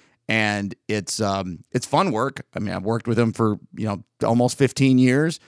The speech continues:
Wouldn't have done it that long if I didn't enjoy it. And this is a different kind of thing. And I,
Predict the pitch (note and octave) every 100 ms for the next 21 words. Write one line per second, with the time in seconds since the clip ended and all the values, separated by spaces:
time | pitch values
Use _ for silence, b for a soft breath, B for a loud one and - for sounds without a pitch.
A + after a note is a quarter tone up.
0 | b b - A2+ A#2 G#2+ C3+ B2+ B2 A#2+
1 | C3 C#3+ A2 A#2 A#2+ A#2 G#2+ G#2 B2+ D3
2 | A2+ A2+ B2+ C3 G#2+ - b b b b
3 | - B2 C#3 C3+ A2 C3 A#2 B2 C#3+ C#3+
4 | B2+ B2